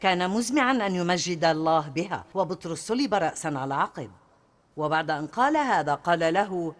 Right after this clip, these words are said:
"اتبعني." وكان على بطرس أن يقول في ذلك الوقت: "نعم يا رب." فالتفت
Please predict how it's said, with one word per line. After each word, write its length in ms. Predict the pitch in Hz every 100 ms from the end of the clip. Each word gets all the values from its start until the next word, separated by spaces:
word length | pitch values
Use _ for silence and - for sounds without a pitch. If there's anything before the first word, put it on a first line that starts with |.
| _ _ _ -
"اتبعني." 680 | - 143 240 269 147 120 95 _ _ 170
وكان 800 | 160 135 120 107 - - 190
على 240 | 170 160 165
بطرس 380 | 214 226 202 208
أن 120 | 190
يقول 400 | 170 220 220 180
في 140 | 190
ذلك 360 | 175 226 226 190
الوقت: 420 | 190 214 226 -
"نعم 380 | 170 170 165 139
يا 160 | 123
رب." 200 | 117 113 92 _ _ _ _ _ _ _ _ _ _ -
فالتفت 600 | - 208 160 151 135